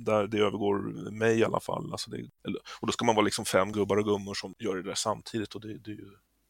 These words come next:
ja. Nej. Vi får, vi får se vad framtiden har. Det kanske blir.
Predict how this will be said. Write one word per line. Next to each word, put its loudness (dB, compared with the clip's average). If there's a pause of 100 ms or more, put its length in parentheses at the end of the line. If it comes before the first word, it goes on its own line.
(120)
ja. -4 (460)
Nej. 8 (1000)
Vi -8
får, 0
vi 0
får 2
se 6
vad 8
framtiden 6
har. 0
Det -4
kanske -2
blir. -4